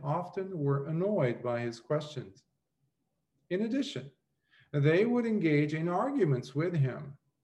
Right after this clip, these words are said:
while cross-questioning and debating with Sabhiya over the riddle for which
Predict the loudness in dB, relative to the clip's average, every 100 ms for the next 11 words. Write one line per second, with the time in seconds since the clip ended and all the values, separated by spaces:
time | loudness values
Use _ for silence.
0 | _ _ 0 2 2 0 -2 -2 -2 -4
1 | -2 -2 -2 0 2 4 4 2 2 4
2 | 2 2 2 2 0 0 2 2 0 -2
3 | -2 0 2 2 0 0 -2 -4 -6 -8
4 | _ _ _ _ _ -4 -2 -4 -6 -12
5 | -18